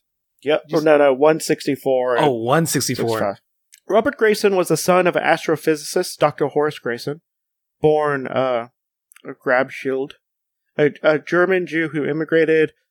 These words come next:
Speaker 1: from the United States when Adolf Hitler began his rise to power in Germany. Fearing Nazi reprisal for losing a renowned scientist like himself and dreading the worldwide war he believed was inevitable,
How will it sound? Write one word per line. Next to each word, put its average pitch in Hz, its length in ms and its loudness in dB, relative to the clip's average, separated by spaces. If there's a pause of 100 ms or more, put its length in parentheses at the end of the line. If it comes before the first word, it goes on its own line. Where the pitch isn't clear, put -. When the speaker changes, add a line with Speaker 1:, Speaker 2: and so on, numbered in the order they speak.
(180)
Speaker 1:
from 156 280 0
the 151 100 -8
United 143 320 0
States - 380 0
when 139 140 -2
Adolf 135 280 2
Hitler 135 260 -2
began 131 260 -2
his 120 140 -8
rise 123 260 -2
to - 60 -14
power 123 280 0
in 117 80 -10
Germany. 110 420 -8 (1040)
Fearing 208 720 2
Nazi 170 300 2
reprisal 156 520 0
for 151 200 -2
losing 143 500 -4 (200)
a 139 280 -2 (200)
renowned 151 520 0
scientist 143 560 -4
like 127 160 -2
himself 120 640 -2
and 139 180 -8
dreading 165 420 2
the 147 80 2
worldwide 131 640 0
war 120 440 -4 (260)
he 165 120 0
believed 143 340 2
was 131 180 -2
inevitable, 123 580 -4